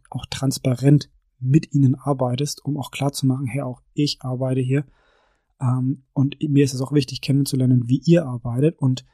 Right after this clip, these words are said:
stell dich auch ganz transparent an ihren Fragen, beziehungsweise zeig ihnen auch, was du vielleicht tust. Du wirst dort natürlich keine Personalgespräche führen oder Ähnliches tun, aber du kannst dort auch wichtige Arbeit leisten. Und wenn's bloß zwei bis drei Stunden E-Mails beantworten ist,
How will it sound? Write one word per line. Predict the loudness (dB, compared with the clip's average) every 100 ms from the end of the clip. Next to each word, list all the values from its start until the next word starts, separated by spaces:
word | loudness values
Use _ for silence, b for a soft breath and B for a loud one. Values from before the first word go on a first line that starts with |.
| _ _
stell | -4 2 2
dich | 2
auch | -2 -2
ganz | -2 -2
transparent | -4 -4 0 0 2 2
an | 2
ihren | 2 0
Fragen, | 0 0 0 0
beziehungsweise | -4 -6 0 0 0 -2 -2 -2 -6
zeig | -2 -2 0
ihnen | 0 0
auch, | -2 -4 -8
was | -2 -2 -2
du | -6
vielleicht | -6 -4 -6 -8
tust. | 0 2 2 -2 0
Du | 2
wirst | 2 0
dort | -2 0
natürlich | 2 2 -2
keine | 2 4 4
Personalgespräche | 2 2 2 2 0 -2 -4 -6
führen | -2 -2 0
oder | -4 -8 -10 _ _ _ _ _
Ähnliches | 4 6 4 0
tun, | 4 4
aber | 4 -2
du | -2
kannst | -2 -2 -2
dort | -6 _
auch | 2 6 6 4 _ -14
wichtige | -2 0 4 2 2 -2
Arbeit | 0 0 0
leisten. | -6 -2 0
Und | 4
wenn's | 4
bloß | 2 -6
zwei | 0 2
bis | 2 -2
drei | -4 -2
Stunden | 2 2 2 0
E-Mails | 6 6 4
beantworten | -2 -8 -6 -6 -6 -4
ist, | -6